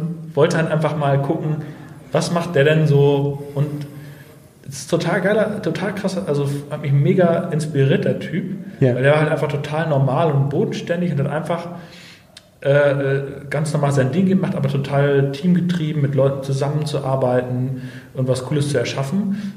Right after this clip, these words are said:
Speaker 1: Und dann am Ende hat er dann nochmal einen rausgehauen, ja, die Leute fragen mich immer, wie ich das geschafft hab. Bear Stearns ist riesig, die haben mehrere zehntausend Mitarbeiter. Und da meinte er, ja, er,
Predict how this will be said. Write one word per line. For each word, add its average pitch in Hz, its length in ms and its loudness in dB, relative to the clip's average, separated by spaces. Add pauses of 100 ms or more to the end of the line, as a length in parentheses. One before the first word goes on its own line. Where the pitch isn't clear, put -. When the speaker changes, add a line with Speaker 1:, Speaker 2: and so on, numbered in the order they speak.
(120)
Speaker 1:
Und 139 200 4
dann 135 140 4
am 139 120 0
Ende 165 440 6
hat - 100 -2
er 139 100 2
dann 139 120 4
nochmal 139 340 2
einen 139 100 4
rausgehauen, 139 580 0
ja, 135 100 4
die 139 100 2
Leute 135 220 4
fragen 143 260 -2
mich 139 80 -2
immer, 135 160 2
wie 135 60 -2
ich 135 60 -2
das 165 160 -4
geschafft - 360 -4
hab. 127 180 0
Bear 127 140 4
Stearns 139 320 2
ist - 280 -4
riesig, 151 360 2
die 127 120 0
haben 127 200 -2
mehrere 135 300 2
zehntausend 135 600 2
Mitarbeiter. 123 640 -2 (680)
Und 131 60 -6
da 127 60 2
meinte 147 340 2
er, 143 140 2
ja, 143 200 4
er, - 200 -2